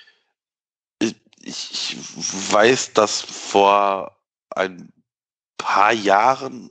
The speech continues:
ich glaube, ich, zwei Jahren oder so, schon mal dieses Stuttgart-Gerücht aufkam um Alex Werle.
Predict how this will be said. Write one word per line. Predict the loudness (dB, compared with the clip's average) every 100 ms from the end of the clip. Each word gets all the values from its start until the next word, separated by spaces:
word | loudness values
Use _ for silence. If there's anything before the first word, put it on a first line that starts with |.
| -20
ich | -16
glaube, | -10 -10 -10
ich, | -14 -12
zwei | -8 -2 0
Jahren | 2 4 2 0 -4
oder | -2 0
so, | 0 -4 -6 -18 -18 -20 -6
schon | -2 0 2
mal | 2
dieses | 0 -4 -4
Stuttgart-Gerücht | -4 -6 0 2 2 0 -8 -4 -6 -6 -10 0
aufkam | 0 0 -2 0 0 -2
um | -10 -8 -6
Alex | 0 0 -2 0
Werle. | 0 0 -4